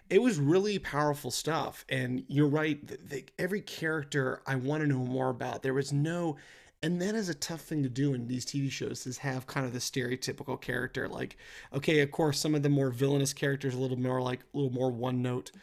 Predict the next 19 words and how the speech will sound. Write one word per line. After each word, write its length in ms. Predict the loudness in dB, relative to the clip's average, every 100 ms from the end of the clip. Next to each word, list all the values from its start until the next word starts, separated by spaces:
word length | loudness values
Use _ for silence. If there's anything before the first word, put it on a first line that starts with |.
| -20 -20 -20 -8
but 340 | 0 2 0 0
all 260 | 2 2
the 120 | 0
g-, 180 | -2 -4 -2
all 180 | 2 2
the 100 | 0 -2 2
good 280 | 2 2
characters, 600 | 0 -2 -2 -4 -12 -12
the 100 | -14
family, 720 | -8 0 2 2 2 0 0
the 140 | -4 -8
friends, 640 | -4 0 2 4 2 -2 -10 -20 -20 -16
the 300 | -2 0 0 2
allies 500 | 2 4 4 4 2
that 140 | -2
Kamala 340 | -4 -2 -2 -2
meets 260 | -2 -4
throughout 300 | -4 -2 -2
this, 280 | -4 -6 -6